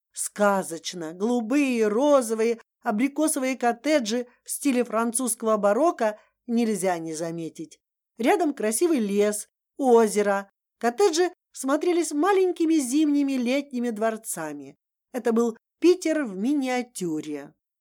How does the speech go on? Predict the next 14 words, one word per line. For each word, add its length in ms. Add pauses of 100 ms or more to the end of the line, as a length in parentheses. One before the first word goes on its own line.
(800)
Уютные 480
дворики 640
с 60
красивыми 600
альпийскими 800
горками, 640
английскими 680
газонами, 760
террасами 800
и 140
бассейнами. 960 (400)
Строительство 760
дворцово-паркового 1200
ансамбля 640